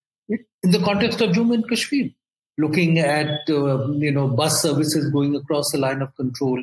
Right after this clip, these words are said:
uh, trade starting, uh, uh, across the line of control. However, during this period, towards the end, by two thousand six, two thousand seven, president Musharraf's position in Pakistan was getting weakened.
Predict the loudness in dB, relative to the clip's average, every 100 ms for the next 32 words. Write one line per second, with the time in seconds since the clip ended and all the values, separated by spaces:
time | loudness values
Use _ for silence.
0 | -8 -14 -14 -6 -4 -2 0 2 2 0
1 | 0 0 0 -2 -4 -4 -4 -2 0 -2
2 | -2 -2 0 0 0 0 0 0 -2 -2
3 | 0 0 0 0 -2 -4 -6 -4 -4 -4
4 | -6 -12 -10 -10 -12 -20 _ _ _ _
5 | -2 2 2 2 2 0 -2 -8 -14 _
6 | _ _ _ -8 0 2 4 2 2 2
7 | 0 0 0 0 -2 -6 -14 _ 0 2
8 | 2 0 0 0 0 0 -2 0 0 0
9 | 0 0 0 0 0 -2 -2 -2 -2 -2
10 | -2 -2 -2 -4 -8 _ -20 _ _ -2
11 | 0 2 2 2 2 2 2 2 0 0
12 | 0 0 2 2 0 2 0 0 -2 -2
13 | -2 -2 0 0 0 -2 -4 -4 -8 -12
14 | -18 -20